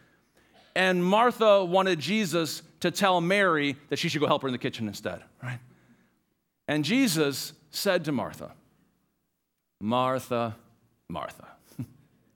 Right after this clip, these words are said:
I, I kinda wish I had an audio recording. I'd love to hear the tone of voice. <laughs> I don't, I don't know. But he calls her by name. He says, "Martha, Martha,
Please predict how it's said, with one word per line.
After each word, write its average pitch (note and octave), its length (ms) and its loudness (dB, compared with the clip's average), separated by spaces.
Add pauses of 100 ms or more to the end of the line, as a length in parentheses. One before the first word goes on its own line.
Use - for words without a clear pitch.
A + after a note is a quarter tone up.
(800)
I, - 140 -6
I C3+ 60 -2
kinda E3 220 0
wish D3 140 0
I B2+ 40 -2
had B2+ 80 -2
an A#2 60 -6
audio G2+ 300 -2
recording. F#2 380 -6
I'd G2 120 -4
love G#2+ 160 -2
to F#2+ 60 -10
hear G2 120 -6
the F2+ 60 -10
tone F2 180 -8
of D#2+ 80 -10
voice. - 320 -10
<laughs> - 20 -10
I A#2+ 40 -6
don't, A#2 200 -4
I C3 60 -2
don't D#3+ 120 0
know. D3 240 0 (360)
But D3+ 100 2
he D#3+ 60 2
calls F3 220 4
her G#3 60 2
by A3 120 6
name. D3 280 0 (420)
He A#2 80 -8
says, B2 300 -2
"Martha, B2 640 -2 (240)
Martha, - 420 -16